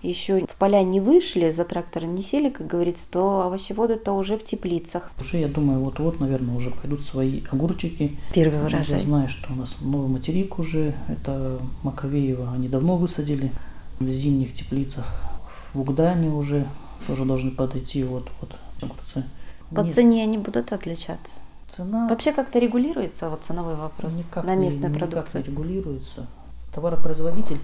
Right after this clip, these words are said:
Speaker 1: Сам её
Speaker 2: так,
Speaker 1: формирует?
Speaker 2: э, ну да, он сам формирует от затрат, от себестоимости. Большая наценка идёт именно в торговых сетях. Если сельхозтоваропроизводитель продаёт огурцы,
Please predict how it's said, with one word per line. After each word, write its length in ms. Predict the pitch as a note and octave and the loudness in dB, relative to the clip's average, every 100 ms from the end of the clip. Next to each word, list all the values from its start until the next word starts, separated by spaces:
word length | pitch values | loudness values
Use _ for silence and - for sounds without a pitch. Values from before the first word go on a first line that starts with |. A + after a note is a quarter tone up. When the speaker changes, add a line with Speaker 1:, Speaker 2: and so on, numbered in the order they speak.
| - - - | 4 6 10
Speaker 1:
Сам 220 | G#3+ G3 | 10 10
её 200 | F#3 F3+ | 8 8
Speaker 2:
так, 80 | E3+ | 6
Speaker 1:
формирует? 500 | E3+ F3 E3+ E3 D#3 | 6 6 4 2 0
Speaker 2:
э, 160 | D3+ D3 | -2 -2
ну 80 | A3 | 0
да, 180 | C4 D#3 | 2 0
он 80 | |
сам 180 | C#3+ E3 | -2 -4
формирует 580 | - D3+ F#3 A#3 A#3 - | -4 -2 4 12 12 12
от 100 | B2+ | 12
затрат, 340 | C3 - F3 C#3 | 12 12 12 6
от 80 | |
себестоимости. 760 | - C#3 - - F#3+ D3 - C#3 | 4 4 4 2 0 -2 -4 -2
Большая 460 | C#3 D3 - F#3 D3 | 4 6 8 8 10
наценка 720 | C#3 C3+ - F3+ E3+ - - | 12 12 12 12 12 12 12
идёт 200 | D#3 D3 | 12 12
именно 380 | D#3 D3 C#3+ C3+ | 10 8 6 4
в 60 | |
торговых 460 | - C#3+ F#3 D3 - | 2 2 2 0 -2
сетях. 320 | - - A#2+ - - | -6 -6 -8 -10 -10
Если 140 | - - | -10 -6
сельхозтоваропроизводитель 1080 | F#3 - G3 - E3 D3+ - D#3 E3 D3+ C3+ | -4 2 2 6 4 4 2 2 2 0 0
продаёт 440 | C#3 D3 D#3+ D#3+ - | 2 4 4 2 -2
огурцы, 480 | C3+ D3 - D#3+ | -4 -2 0 0